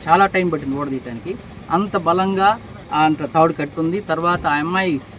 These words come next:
ఆ హ్యాంగ్ వేసుకుంటే ఆ అవ-, అవతలకి దూకే అంటే పరిస్థితి కూడా కాదు. పక్కకు వచ్చి మళ్ళీ వేసుకోవాలన్నా కానీ అది ఆ కింద ఉండే స్టెప్ అది ఈ విధంగా స్లోప్‌గా ఉంది. అది, అది స్లోప్‌గా ఉంది, మిడిల్లో ఉంది అదంతా కూడా. ఆ మళ్ళీ అదే మేడం మీరు ఎక్కడున్నారని చెప్పని ఫోన్ చేస్తే,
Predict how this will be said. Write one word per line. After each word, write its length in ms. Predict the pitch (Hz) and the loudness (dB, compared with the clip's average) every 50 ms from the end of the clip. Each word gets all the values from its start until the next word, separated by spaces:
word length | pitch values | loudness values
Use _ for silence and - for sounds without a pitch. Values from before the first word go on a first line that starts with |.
| - - - | -10 -6 -4
ఆ 60 | 135 | -4
హ్యాంగ్ 340 | 127 - 151 170 196 220 208 | -2 -2 0 0 0 2 2
వేసుకుంటే 680 | 196 190 196 190 - - 160 147 139 - 160 202 262 - - - - - - - - | 2 2 0 -2 -4 -2 -2 -2 -2 -2 -4 -6 -6 -8 -16 -20 -20 -20 -18 -8 -2
ఆ 140 | - 139 135 - 123 | 0 0 0 0 -2
అవ-, 180 | 131 143 135 | -2 0 0
అవతలకి 360 | 135 160 214 254 254 233 - | 2 2 2 2 0 0 -2
దూకే 260 | 185 180 214 202 - 202 | -4 -4 -4 -2 0 0
అంటే 140 | 196 180 | 0 0
పరిస్థితి 320 | 175 - 170 170 165 - 175 | -2 -2 -4 -4 -4 -4 -2
కూడా 140 | 165 156 135 | 0 0 0
కాదు. 340 | - 139 135 143 151 196 240 - - - - - - - - - - - | 0 0 0 0 -2 -4 -8 -12 -16 -20 -20 -20 -18 -16 -18 -16 -10 -8
పక్కకు 300 | - - - 233 220 - | -8 -6 -6 -6 -4 -2
వచ్చి 220 | 226 202 - - 220 | -4 -4 -4 -4 -2
మళ్ళీ 220 | 196 165 156 175 | 0 2 2 2
వేసుకోవాలన్నా 520 | 190 202 - - 190 175 165 165 160 165 160 | 2 2 0 -2 -2 -2 0 0 0 -2 -2
కానీ 200 | 156 156 156 147 | -2 -2 -2 -2
అది 240 | 143 147 139 127 120 - - - - 131 | -2 -2 -2 -4 -4 -8 -16 -14 -12 -12
ఆ 60 | 131 127 - - | -12 -10 -8 -6
కింద 180 | 190 214 214 | -4 -2 0
ఉండే 400 | 196 165 160 175 175 175 151 143 - | 0 2 2 2 2 2 0 -2 -4
స్టెప్ 260 | - - 185 180 - 196 | -4 -2 -2 -2 0 -2
అది 160 | 165 151 147 | -2 0 0
ఈ 120 | 165 180 | 0 2
విధంగా 260 | 180 185 190 214 202 | 2 2 2 0 -2
స్లోప్‌గా 500 | 175 - - 190 208 226 220 220 196 190 | -6 -2 2 4 4 4 4 4 2 4
ఉంది. 180 | 160 147 139 127 | 4 4 2 -2
అది, 160 | 127 135 170 - - - - - - - - - | -4 -6 -8 -12 -14 -18 -20 -20 -20 -18 -18 -16
అది 120 | - 135 139 | -14 -12 -12
స్లోప్‌గా 420 | 131 - 175 180 185 180 175 156 | -6 -2 0 0 0 0 0 -2
ఉంది, 280 | 139 135 131 135 170 196 - - - - - - | -2 -2 -2 -4 -4 -6 -10 -16 -20 -16 -6 0
మిడిల్లో 380 | 139 151 180 202 233 226 220 202 | 2 4 6 6 8 8 8 6
ఉంది 180 | 185 170 147 | 6 4 2
అదంతా 280 | 135 127 139 143 139 135 | 0 -2 -2 -4 -4 -6
కూడా. 200 | 123 120 120 - | -6 -6 -2 0
ఆ 60 | 151 156 | 2 2
మళ్ళీ 300 | 156 170 180 196 208 190 | 4 4 4 4 4 4
అదే 340 | 175 175 180 202 208 208 | 4 4 4 4 2 4
మేడం 340 | 190 185 180 175 170 170 170 | 4 4 2 2 2 2 2
మీరు 120 | 170 165 165 | 2 2 2
ఎక్కడున్నారని 460 | 165 165 190 190 185 180 175 170 160 | 0 0 0 0 0 0 0 0 0
చెప్పని 240 | 160 143 - 156 143 | -2 0 0 0 0
ఫోన్ 300 | 135 147 151 151 151 143 | 0 2 2 2 2 0
చేస్తే, 260 | 135 - - - | 0 -2 -4 -4